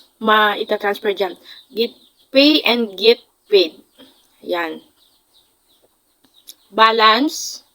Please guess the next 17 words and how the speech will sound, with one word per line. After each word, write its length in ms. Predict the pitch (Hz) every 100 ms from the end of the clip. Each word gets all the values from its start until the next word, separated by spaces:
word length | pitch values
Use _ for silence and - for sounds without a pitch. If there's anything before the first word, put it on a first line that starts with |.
| -
Siyempre, 320 | - 190 233
punta 240 | 294 285
sa 160 | 269 220
balance. 720 | 208 196 185 180 220 - _ _ _ _ _ _ _ _ _ _ _ _ _ _ _ _ _ _ _ _ _ _ _ _ _ _ _ _ _ _ _ _ _ _ _ _ _ _ _ _ _ _ _ _ _
Wait 160 | 202 214
lang 160 | 226
po 160 | 226 214
natin. 480 | 208 196 - 180 220
Ayan. 640 | 165 180 196 247 247 185 - _ 151
<clears throat> 280 | - 254 208 - _ _ _ _ _ _ _ _ _ _ _ _ _ _ _ _
So, 560 | - - 247 269 320 320 _ _ -
ayan. 320 | 226 226 208 202 _
Nakikita 480 | 247 254 277 302 285
nyo 160 | 269
ba 80 | 233
itong, 360 | 214 214 208 185
ano? 360 | 180 175 -